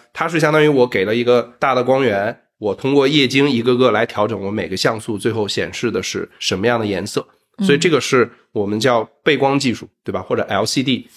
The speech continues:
Speaker 1: 液晶技术。这个技术它的特点呢，当然现在已经很成熟了，价格也是最便宜的，然后从产业上来讲也是量最大的。那它的弱点呢，就是说因为它的背光源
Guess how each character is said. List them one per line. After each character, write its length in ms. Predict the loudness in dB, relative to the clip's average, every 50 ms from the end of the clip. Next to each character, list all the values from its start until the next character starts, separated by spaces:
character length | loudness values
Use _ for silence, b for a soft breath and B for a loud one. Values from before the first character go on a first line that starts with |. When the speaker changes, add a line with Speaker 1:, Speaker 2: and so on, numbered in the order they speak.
| _
Speaker 1:
液 160 | 0 2 2 2
晶 200 | 2 0 0 0
技 140 | 0 -2
术。 180 | -2 -4 -6 -14 b b b b _
这 160 | -2 2 2
个 80 | 2 2
技 220 | 2 2 0 0
术 220 | 2 0 0 -2
它 160 | -2 -2 0 2
的 240 | 4 4 2 2
特 240 | -2 -2 0 2 2
点 160 | 2 2 0
呢， 100 | 0 0
当 100 | 2 2
然 80 | 2 2
现 140 | 2 2 2
在 60 | 2
已 40 | 2
经 140 | 0 -2 -4
很 80 | -4 -6
成 200 | -6 -6 -6 -4
熟 160 | -2 -2 0
了， 120 | 0 0
价 160 | 2 2 2
格 80 | 2 2
也 80 | 0 0
是 100 | 0 -2
最 140 | -2 -2
便 380 | -2 -4 -6 -6 -6 -4 -4 -4
宜 80 | -2 -2
的， 180 | -4 -4 -4 -6
然 120 | -6 -6
后 380 | -4 -4 -4 -4 -4 -6 -10 _ _
从 260 | -12 -8 -6 -4 -4
产 180 | -4 -4 -4 -2
业 140 | 0 0 0
上 140 | 0 0 0
来 120 | 0 0
讲 240 | 0 0 -2 -2 -4
也 120 | -6 -8
是 260 | -6 -4 -4 -4 -4 B B B B _
量 200 | -2 0 0 2
最 160 | 2 2 2
大 220 | 2 2 0 -2
的。 160 | -4 -6 -12 B B B B B B
那 260 | -2 0 0 0 -2 B B B B _
它 120 | -4 -2 0
的 120 | 2 2
弱 340 | 2 2 2 4 4 4 4
点 220 | 2 0 0 0
呢， 120 | -2 -4 -4
就 140 | -2 -4
是 80 | -4 -2
说 180 | 0 0 2 2
因 260 | 2 0 0 0 2
为 200 | 2 2 2 0
它 240 | 0 -2 -2 0 2
的 260 | 2 0 0 0 -4 _ _ _ _ _
背 240 | 0 2 2 2 2
光 260 | 4 4 2 4 2
源 320 | 0 0 0 -2 -4 -8